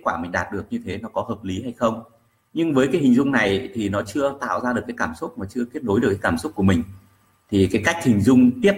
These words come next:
theo mà mình cần làm đó là cái hình dung mà gì ạ? Là bạn có thể là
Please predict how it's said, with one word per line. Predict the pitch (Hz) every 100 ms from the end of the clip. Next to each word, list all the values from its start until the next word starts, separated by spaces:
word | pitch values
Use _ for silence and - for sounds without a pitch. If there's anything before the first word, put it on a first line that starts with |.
| -
theo | 135 127 120
mà | 107 110
mình | 92
cần | 92 90
làm | 90 85 82
đó | 82
là | 113 95
cái | 117
hình | 110 92
dung | 107 104 92
mà | 82
gì | 85
ạ? | - - _ _ _ _ _ -
Là | 90
bạn | 90 104 92 - -
có | - -
thể | 98 78
là | 82 85